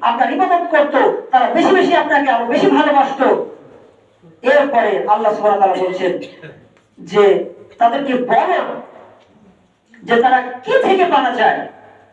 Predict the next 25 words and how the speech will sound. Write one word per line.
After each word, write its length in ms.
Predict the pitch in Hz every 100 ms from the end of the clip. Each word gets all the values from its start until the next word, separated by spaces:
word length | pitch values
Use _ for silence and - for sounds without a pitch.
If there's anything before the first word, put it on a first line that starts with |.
| _ _ _ _ _
তখন 400 | - 233 226 220
ফেরেশতারা 400 | - 339 285 311
বলছেন, 420 | 285 277 285 285 277
"ইয়া 100 | 247
রাসূল, 260 | 233 - -
ইয়া 160 | 240 233
আল্লাহ, 340 | 220 185 - - -
হে 80 | 214
আল্লাহ, 520 | 240 247 285 269 - - - -
আপনার 400 | 196 196 196 190
বান্দাগুলো 800 | 175 226 285 269 247 226 208 - - - 147
জাহান্নাম 520 | 196 202 220 214 214
থেকে 220 | - 190
পানা 260 | 185 165 160
চায়।" 280 | - - - - _ _ _ -
সুবহানাল্লাহ। 580 | 139 131 135 117 - - _ _ _ _ _ _ _ _ _ _ _ _ _ _ _ _ _ _
তখন 420 | - 214 208 - -
আল্লাহ 260 | 165 196 -
সুবহানাহু 260 | 202 190
ওয়া 60 | 175
তাআলা 180 | 170 202
এই 60 |
ফেরেশতাদেরকে 580 | 214 226 226 - 214 208
আবার 180 | 233 294
বলছেন, 480 | 226 220 208 202 -